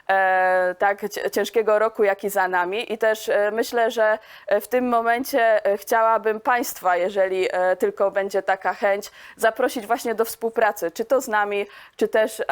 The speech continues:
aby samemu zacząć, e, udostępniać w sieci jakoś bardziej intensywnie to, czym państwo się zajmują. Ponieważ, e, jak się okazuje, jest bardzo dużo odbiorców, którzy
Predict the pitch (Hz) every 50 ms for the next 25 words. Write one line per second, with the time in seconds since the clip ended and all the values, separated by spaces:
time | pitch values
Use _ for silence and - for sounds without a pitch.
0 | 202 190 190 - - 196 190 202 202 196 196 196 185 196 196 - 202 202 214 220
1 | 226 220 214 214 214 208 208 - 220 202 202 208 - - - 190 190 190 190 185
2 | 185 185 190 - - _ _ _ _ _ _ _ _ _ _ 208 202 214 214 -
3 | - 240 262 - - 226 226 226 - - - 240 233 233 - 247 226 220 220 -
4 | - 214 208 - 220 226 226 - 226 - 226 226 - 214 - - 285 226 226 226
5 | 220 - 262 262 - 233 214 - 247 226 - - 226 233 - 247 240 240 233 233
6 | 240 247 240 202 165 160 165 - - - - - - - _ - 202 202 208 208
7 | 196 214 208 208 208 208 214 202 202 202 202 208 202 208 - - 220 208 - 214
8 | 196 202 214 214 220 214 208 202 208 214 208 - 208 202 208 214 202 208 214 220
9 | 226 202 - 196 202 202 - 214 214 214 - - 214 196 - - - - 208 202
10 | 208 202 208 208 214